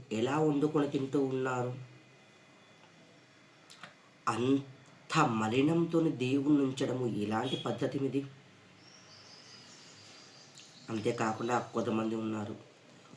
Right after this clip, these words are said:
పువ్వులు తీయరు దేవునికి, అలాగే దీపారాధన చేస్తారు. ఆ ఒత్తి సగం కాలు ఉంటది, దాని పైకని కొంచెం నూనె పోసి దీపం వెలిగిస్తూనే ఉంటారు.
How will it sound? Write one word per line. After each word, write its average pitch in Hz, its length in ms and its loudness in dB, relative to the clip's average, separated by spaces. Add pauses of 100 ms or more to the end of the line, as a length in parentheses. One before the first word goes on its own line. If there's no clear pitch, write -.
(320)
పువ్వులు 143 360 6
తీయరు 139 340 2
దేవునికి, 117 480 -2 (2500)
అలాగే 120 520 4
దీపారాధన 110 560 -2
చేస్తారు. 98 440 -8 (720)
ఆ 107 100 4
ఒత్తి 113 360 0
సగం 123 340 -2
కాలు 123 260 4
ఉంటది, 120 380 0
దాని 113 240 -2
పైకని 110 440 0
కొంచెం 110 380 -2
నూనె 117 220 2
పోసి 110 200 -2
దీపం 113 300 -2
వెలిగిస్తూనే 104 380 -6
ఉంటారు. 104 300 -8